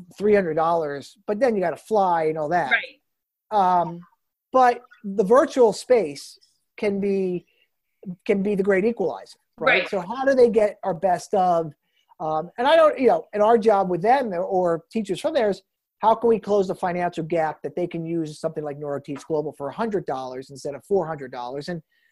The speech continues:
Speaker 1: thankfully, there's funders and foundations out there that, uh,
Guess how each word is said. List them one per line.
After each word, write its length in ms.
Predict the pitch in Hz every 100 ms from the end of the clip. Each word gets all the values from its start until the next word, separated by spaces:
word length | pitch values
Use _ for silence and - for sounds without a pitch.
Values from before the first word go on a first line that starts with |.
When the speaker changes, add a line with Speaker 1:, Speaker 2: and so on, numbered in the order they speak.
| _ _ _
Speaker 1:
thankfully, 380 | 247 302 349 359
there's 260 | 277 240 196
funders 420 | 226 240 262 233
and 140 | 214
foundations 680 | 233 214 196 196 214 240 214
out 200 | 190 -
there 200 | 185 180
that, 300 | 180 175 - _ _ 175
uh, 500 | 165 160 160 160